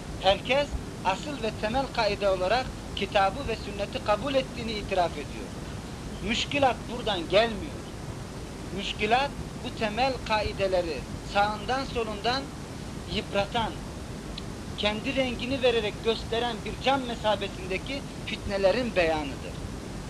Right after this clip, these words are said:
Musibetlerin beyanıdır. Zira yıkılış, tatbikat sahasındaki noksanlık ve zedelenme buradan kaynaklanmadır. Onun için müellif esas olarak, asıl olarak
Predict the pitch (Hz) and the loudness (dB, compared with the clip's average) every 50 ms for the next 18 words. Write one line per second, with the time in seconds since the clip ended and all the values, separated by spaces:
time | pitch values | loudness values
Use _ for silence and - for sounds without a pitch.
0 | - - - - - - - 170 180 202 - - 233 214 214 214 208 - - 220 | -8 -8 -8 -8 -8 -8 -6 -4 -4 -4 -2 -2 0 4 4 4 4 4 2 2
1 | 226 269 277 262 214 240 214 202 185 180 170 165 160 - 220 254 277 - - - | 4 4 4 6 6 6 8 8 6 4 2 -2 -4 -2 -2 -2 -2 -4 -6 -8
2 | - - - - 156 170 240 240 240 220 202 190 180 196 208 - - 208 220 269 | -8 -8 -8 -8 -4 -2 2 4 6 6 6 4 2 -2 -4 -4 -2 0 2 2
3 | 311 294 - - - - - - - - - - - - 220 208 - - 214 202 | 2 0 -2 -4 -6 -8 -8 -8 -8 -8 -8 -8 0 0 0 0 0 -2 -6 -4
4 | - - 294 285 - - - 247 233 220 214 214 196 - 208 208 196 185 190 - | 2 2 2 2 2 0 0 0 0 2 0 -2 -2 -4 -6 -6 -4 -4 -6 -4
5 | - 185 160 139 - - - - - 185 233 233 233 - - 226 208 208 214 254 | -4 -4 -4 -4 -4 -6 -8 -6 -2 2 2 2 2 2 0 0 0 0 0 -2
6 | 277 285 - - - - - 160 190 196 - 190 185 - 190 190 190 190 190 214 | -4 -4 -4 -8 -8 -8 -2 2 2 2 2 2 0 2 2 4 4 4 4 2
7 | 254 247 220 - 226 226 214 202 185 175 - - 156 143 139 - - - - - | -2 -4 0 4 6 6 6 6 4 -4 -4 -4 -6 -6 -6 -6 -6 -6 -6 -6
8 | - - - - - - - - - - - - - - - - - - - - | -8 -8 -8 -8 -8 -10 -10 -10 -10 -10 -10 -10 -10 -10 -10 -10 -10 -10 -10 -10
9 | - - - - - - - - - - - - - - - - - - - - | -10 -10 -10 -8 -8 -8 -8 -8 -8 -8 -8 -8 -8 -8 -8 -8 -8 -8 -8 -8
10 | - - - - - - - - - 196 220 277 302 302 - - 269 262 277 - | -8 -8 -8 -8 -8 -8 -8 -6 0 2 4 6 4 4 4 4 2 2 0 0
11 | - - - - - - - - - - - - - 196 226 240 214 214 220 247 | -4 -8 -8 -8 -8 -8 -6 -8 -6 -6 -6 -6 -6 -2 2 2 2 2 2 0
12 | 285 294 - - - - - - - - - - - - - - - 208 196 - | -2 -2 -4 -6 -8 -8 -8 -8 -8 -8 -8 -8 -8 -8 -8 -4 0 0 2 4
13 | - 269 269 - 254 226 202 185 170 151 131 120 113 - - - 180 185 208 240 | 4 2 2 4 2 4 4 4 4 4 2 -2 -2 -4 2 2 2 2 2 -2
14 | 277 269 254 240 247 247 254 277 277 | 2 4 4 4 4 2 2 2 0